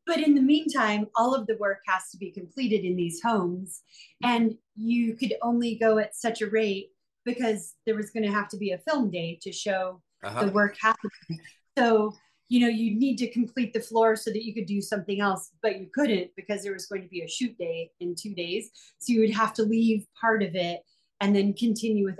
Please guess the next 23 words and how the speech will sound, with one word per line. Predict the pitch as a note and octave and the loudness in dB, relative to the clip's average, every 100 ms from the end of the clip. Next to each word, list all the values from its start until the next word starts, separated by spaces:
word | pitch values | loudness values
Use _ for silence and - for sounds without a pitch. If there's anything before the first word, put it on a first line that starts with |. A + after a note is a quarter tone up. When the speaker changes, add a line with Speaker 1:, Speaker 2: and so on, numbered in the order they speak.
| - | -8
Speaker 1:
everything | E3+ F3+ F#3+ F3 | -8 -10 -8 -6
else. | E3 D#3 D#3 - | -6 -6 -10 -8
And | E3+ E3 - _ _ _ - | -8 -8 -14 _ _ _ -4
it's, | G#3 - | -4 -4
Speaker 2:
Yeah, | - - - | -14 -10 -6
Speaker 1:
it's | A3 | -4
Speaker 2:
wow. | G3+ G3 | -2 2
Speaker 1:
very | B3+ C4 G#3+ G#3 | 4 6 6 4
hard | G#3 F#3+ E3+ E3+ - | 4 2 -2 -8 -4
'cause | A#3 G3+ B3 | -4 -2 -2
everything | B3 A3 G3 F#3+ | 0 0 -4 0
has | G#3 G#3 - | 2 2 -4
to | |
continue. | - E3+ - C#4+ A#3+ D#3+ D#3+ D#3+ _ _ _ _ _ _ _ _ | -16 -16 -4 0 0 -2 -10 -14 _ _ _ _ _ _ _ _
Speaker 2:
So | - D#3+ E3 D#3+ - | -2 2 2 0 -4
a | E3 D#3 - | -6 -4 2
bit | F#3+ | 2
of | F3+ | 2
advice | D#3 - C3+ C3+ C#3 - | 0 0 2 2 2 -2
there. | B2 A2+ G2+ F#2 | -2 -2 -2 -6
What | B2 D3+ | -8 -6
would | D3+ A#2 | -8 -10
you, | B2+ | -14